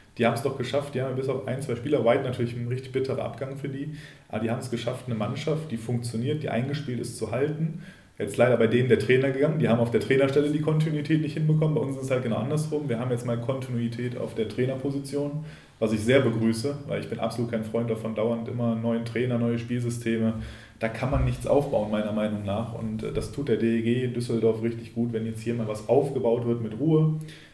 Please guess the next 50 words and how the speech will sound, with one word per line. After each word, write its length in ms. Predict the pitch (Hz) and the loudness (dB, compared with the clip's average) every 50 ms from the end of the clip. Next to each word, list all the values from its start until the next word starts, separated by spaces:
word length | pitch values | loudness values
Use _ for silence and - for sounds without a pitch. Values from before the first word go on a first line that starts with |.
| - _ _ - | -20 _ _ -6
Wichtig 380 | 110 107 135 151 156 - 120 | -2 -2 0 0 -2 -2 -4
ist 160 | 120 113 113 120 | -4 -2 0 0
mir, 260 | 120 139 160 165 139 | 2 4 4 4 4
dass 140 | 131 - - | 2 0 -2
die 80 | 127 | -4
Ruhe 200 | 113 123 131 123 | -2 0 2 2
auch 140 | 113 113 - | 2 2 0
bewahrt 340 | - 110 110 113 127 - - | 0 2 4 4 4 2 0
wird, 120 | 117 110 | 0 0
wenn 100 | 117 120 | 0 -2
jetzt 160 | 117 117 - | -2 -2 -2
mal 100 | 113 110 | -4 -4
es 120 | 110 107 - | -4 -4 -4
nicht 120 | 123 120 | -6 -6
so 80 | - 117 | -6 -6
gut 140 | 113 113 120 | -6 -4 -2
läuft. 220 | 139 143 135 135 | -2 -2 -2 -4
Jetzt 140 | - 101 - | -6 -8 -8
hat 220 | 123 - - - | -8 -8 -8 -8
Kreis 300 | - 131 127 135 135 - | -6 -4 -4 -4 -4 -6
nun 80 | 139 127 | -8 -6
mal 100 | 127 123 | -4 -4
noch 180 | 127 123 123 | -4 -4 -6
zwei 260 | - - 131 127 127 127 | -6 -4 -2 0 0 0
Jahre 220 | 127 127 127 123 | 0 0 0 0
mehr 180 | 123 131 131 127 | 0 -2 -2 -4
Vertrag. 560 | - 123 120 - - 127 131 139 - - - - - - - - - - - - | -4 -6 -6 -4 -2 -2 -2 -2 -4 -6 -10 -14 -16 -18 -20 -20 -20 -20 -18 -4
Ähm, 480 | - 120 120 120 120 120 117 117 113 117 - | 2 4 4 4 4 4 2 0 -2 -2 0
da 140 | 117 113 113 | 0 2 2
wär 140 | 120 123 | 2 0
fatal, 520 | 120 - 117 113 - - 123 123 139 139 131 | 0 0 -2 -2 0 0 2 4 4 4 4
wenn 160 | 127 123 120 | 4 2 2
so 100 | 117 127 | 0 0
eine 120 | 127 123 | 0 0
große 240 | 120 123 123 120 - | 0 -2 -2 -2 -2
Unruhe 340 | - 131 131 139 127 123 113 | -2 0 0 0 0 2 2
reinkommt, 300 | 117 120 120 123 120 117 | 2 0 0 0 -2 0
nach 180 | 117 117 117 - | 0 0 0 0
jetzt, 420 | 113 113 - - - - - - - - - - | 0 -2 -2 -6 -12 -14 -16 -18 -18 -16 -14 -12
äh, 200 | - - - - | -10 -10 -4 0
Auftaktwochenende 760 | - 143 151 151 147 135 - 131 127 135 - - 127 127 127 | 2 2 4 4 2 0 0 -2 -4 -2 -2 -4 -2 -2 -2
nicht 180 | 127 123 - | -4 -4 -4
gut 140 | - 127 - | -6 -4 -2
gelaufen, 600 | 127 120 120 120 123 127 120 - 127 123 123 123 - 123 - - - - - - - - - | 0 2 2 4 2 2 0 0 -2 -2 -2 -2 -4 -8 -12 -12 -14 -18 -20 -20 -20 -6 0
ähm, 540 | 113 117 113 110 113 113 113 113 110 - 156 | 2 2 4 4 2 0 -2 -2 -4 -4 -2
dass 180 | 117 117 117 - | -2 -2 -2 -2
das 140 | 113 113 - | -4 -2 -2
dann 140 | 117 113 | -2 -2
jetzt, 340 | 117 117 113 117 113 - - | -2 -2 -4 -4 -8 -6 -4
äh, 360 | 107 107 107 107 107 107 107 | -4 -2 -2 0 0 -2 -2